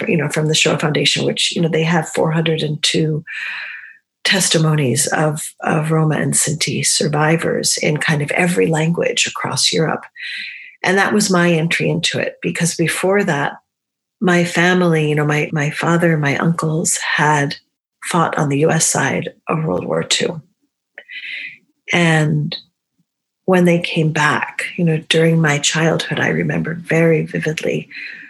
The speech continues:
my father never wanting to talk about what he had seen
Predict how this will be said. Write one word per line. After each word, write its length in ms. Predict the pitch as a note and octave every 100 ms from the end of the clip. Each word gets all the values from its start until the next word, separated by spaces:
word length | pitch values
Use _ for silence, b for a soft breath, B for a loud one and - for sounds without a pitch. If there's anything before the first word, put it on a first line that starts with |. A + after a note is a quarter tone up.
| B _ _ -
my 200 | D#3 D#3
father 500 | - C#3+ D3 D3+ C#3+
never 380 | D3 D#3 E3 -
wanting 580 | D#3 C#3 D#3 D#3 E3 D#3
to 180 | -
talk 400 | E3+ - G3 -
about 560 | E3+ C3+ A#2+ E2+ - - - - _ _ _ _ _ _
what 180 | E3+ E3+
he 160 | F3 D3+
had 120 | C#3
seen 580 | - - D3 C#3 E3